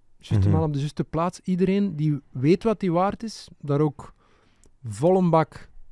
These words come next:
Speaker 1: vooruit komt en daarvoor gaat. En dan kom je wel tot,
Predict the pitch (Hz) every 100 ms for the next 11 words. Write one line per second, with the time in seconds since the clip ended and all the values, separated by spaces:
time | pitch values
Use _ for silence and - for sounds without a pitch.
0 | - - - 147 156 - 214 214 202 -
1 | 147 143 135 123 127 117 131 - - -
2 | - - - - - - - _ - -
3 | 139 131 123 147 147 120 135 165 175 -
4 | - -